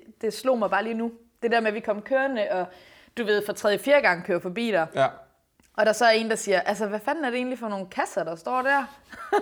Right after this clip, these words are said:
Speaker 1: <laughs>
Speaker 2: Men var de store? Er det, er, er det de der normalt sådan store, hvor du,
Speaker 1: Ja,
Speaker 2: hvor, hvor
Speaker 1: nej.
Speaker 2: alle folk kan smide
Speaker 1: Nej,
Speaker 2: alle deres
Speaker 1: jeg har
Speaker 2: affald
Speaker 1: aldrig
Speaker 2: i?
Speaker 1: set den
Speaker 2: Nej.
Speaker 1: udformning af
Speaker 2: Nej,
Speaker 1: dem
Speaker 2: okay.
Speaker 1: før. Den var meget sådan, altså, du ved, firkantet, men så ligesom med et tag, eller sådan.
Speaker 2: Okay.
Speaker 1: Øh,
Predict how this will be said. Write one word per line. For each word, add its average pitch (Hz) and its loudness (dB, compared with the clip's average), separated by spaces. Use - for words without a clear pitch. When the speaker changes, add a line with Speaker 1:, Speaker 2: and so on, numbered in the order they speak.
Speaker 1:
<laughs> 277 -2
Speaker 2:
Men 143 0
var 147 6
de 135 4
store? 156 4
Er 143 4
det, 139 4
er, 135 4
er 143 6
det 127 2
de 156 0
der 160 6
normalt 135 2
sådan 131 -2
store, 143 2
hvor 135 6
du, 123 4
Speaker 1:
Ja, 120 -4
Speaker 2:
hvor, - 2
hvor 135 4
Speaker 1:
nej. 117 8
Speaker 2:
alle 139 6
folk 139 4
kan 135 0
smide 135 0
Speaker 1:
Nej, 135 6
Speaker 2:
alle 139 2
deres 262 4
Speaker 1:
jeg 269 6
har 269 6
Speaker 2:
affald 262 4
Speaker 1:
aldrig 269 2
Speaker 2:
i? 359 2
Speaker 1:
set 277 0
den 294 -2
Speaker 2:
Nej. 294 -2
Speaker 1:
udformning 208 -2
af 233 2
Speaker 2:
Nej, 247 4
Speaker 1:
dem 247 -2
Speaker 2:
okay. 269 2
Speaker 1:
før. 254 4
Den 254 2
var 247 4
meget 269 4
sådan, 277 -4
altså, 226 -2
du 220 -8
ved, 208 -4
firkantet, 208 -2
men 240 0
så 294 -2
ligesom 294 2
med 196 2
et 196 -2
tag, 294 4
eller 180 0
sådan. 208 -6
Speaker 2:
Okay. 175 0
Speaker 1:
Øh, 95 -6